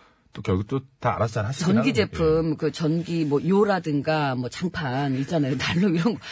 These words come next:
Speaker 2: 이런 것도 진짜 다시 보세요. 왜냐면 코드 꽂아놓고
Speaker 1: 예.
Speaker 2: 켜놓은 채로 그냥 이렇게 출근하시고 이러신 분들 계시거든요.
Speaker 1: 아, 요.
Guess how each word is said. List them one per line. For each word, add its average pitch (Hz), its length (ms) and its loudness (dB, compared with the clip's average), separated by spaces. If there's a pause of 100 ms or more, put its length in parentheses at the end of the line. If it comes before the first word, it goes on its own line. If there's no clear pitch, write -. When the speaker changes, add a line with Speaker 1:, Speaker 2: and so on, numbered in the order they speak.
(140)
Speaker 2:
이런 294 200 4
것도 190 180 0
진짜 220 320 0
다시 190 260 -6
보세요. 160 240 -2
왜냐면 226 260 2
코드 370 240 2
꽂아놓고 339 760 2
Speaker 1:
예. 69 240 -10
Speaker 2:
켜놓은 453 320 -2
채로 294 180 0
그냥 247 600 2
이렇게 202 460 -2
출근하시고 208 580 -2
이러신 175 260 -4
분들 147 180 -4
계시거든요. 131 640 -4
Speaker 1:
아, 120 180 -4 (140)
요. 95 240 0